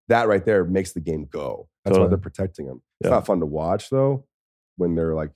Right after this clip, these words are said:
Speaker 1: you know, the soft shit that they're doing now. I
Speaker 2: Yeah,
Speaker 1: hate
Speaker 2: it's,
Speaker 1: it.
Speaker 2: it's gone a, the pendulum's swung a little bit too far. I'm sure they'll adjust it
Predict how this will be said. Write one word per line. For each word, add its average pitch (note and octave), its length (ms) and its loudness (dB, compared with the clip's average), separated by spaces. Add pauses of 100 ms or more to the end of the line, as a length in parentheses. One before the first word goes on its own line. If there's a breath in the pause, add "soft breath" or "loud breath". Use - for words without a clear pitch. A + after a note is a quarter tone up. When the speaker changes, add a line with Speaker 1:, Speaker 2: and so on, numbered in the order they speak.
(120)
Speaker 1:
you F2+ 100 -8
know, C#2 320 -8
the E2 60 -14
soft F2+ 440 -6
shit - 200 -8
that A2+ 80 -10
they're A#2+ 100 -6
doing A#2+ 280 -2
now. B2+ 340 0 (100)
I - 60 -6
Speaker 2:
Yeah, - 100 -4
Speaker 1:
hate F2+ 100 -4
Speaker 2:
it's, F#2+ 80 0
Speaker 1:
it. A2+ 80 4
Speaker 2:
it's B2 100 2
gone A#2+ 280 6
a, G2 40 2
the G#2 80 2
pendulum's A2+ 480 4
swung F#2+ 280 2
a F#2 40 4
little F#2 120 6
bit F2+ 180 2
too F#2+ 100 -2
far. F#2+ 200 2
I'm G2 80 4
sure G#2+ 160 4
they'll F#2+ 160 4
adjust F#2 400 0
it F#2 160 2